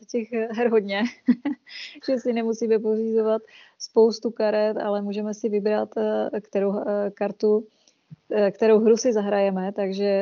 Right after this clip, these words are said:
eh, tím je to určitě i zábavnější a, eh, je fajn, že kromě toho, že si procvičujeme češtinu a písmenka, tak můžeme právě procvičovat i tu matematiku a zase zapojit ty naše mozky trošičku jiným směrem.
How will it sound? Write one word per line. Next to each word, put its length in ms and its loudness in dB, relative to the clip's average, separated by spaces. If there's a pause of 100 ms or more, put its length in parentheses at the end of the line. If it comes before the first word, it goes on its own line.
(120)
eh, 300 -4 (480)
tím 200 0
je 100 2
to 260 0
určitě 420 -2
i 100 0
zábavnější 840 0
a, 260 -2 (720)
eh, 300 2 (200)
je 160 6
fajn, 360 4
že 100 2
kromě 240 0
toho, 160 -2
že 80 -4
si 120 -2
procvičujeme 600 -2
češtinu 600 -4
a 60 -2
písmenka, 640 -2
tak 160 -6
můžeme 360 -10
právě 420 -2
procvičovat 720 -6
i 80 -10
tu 120 -10
matematiku 840 -4 (420)
a 140 0
zase 500 6
zapojit 540 2 (340)
ty 100 2
naše 300 -4
mozky 540 -4
trošičku 400 -4
jiným 220 4
směrem. 460 -2